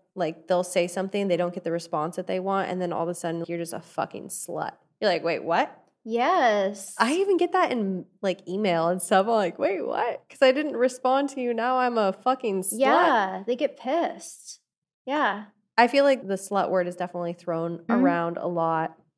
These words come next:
Speaker 1: And it's just interesting how men get praised. "Oh, yeah, dude, you're a fucking stud. Yeah, oh, you've had sex with twenty women? That's fucking awesome, bud." Congratulating each other, but God forbid if a woman has had sex with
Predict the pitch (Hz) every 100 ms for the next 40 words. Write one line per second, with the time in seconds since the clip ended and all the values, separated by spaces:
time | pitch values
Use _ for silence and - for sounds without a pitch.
0 | _ _ _ _ _ _ 196 196 190 185
1 | 202 - 180 185 - 180 185 170 170 170
2 | 170 - - 170 170 170 175 247 240 247
3 | 247 240 226 226 240 233 233 240 - 233
4 | 226 208 202 - - 220 220 190 175 202
5 | 220 202 175 - 226 202 196 208 220 220
6 | 226 233 214 226 226 240 254 269 247 202
7 | 180 - _ _ 254 240 196 175 175 170
8 | - - 165 156 151 165 175 - _ -
9 | 285 208 196 196 190 196 196 185 185 180
10 | 180 196 175 175 175 175 165 - - _
11 | _ - 202 208 233 214 208 190 185 190
12 | 196 190 190 180 180 - 185 180 170 -
13 | 175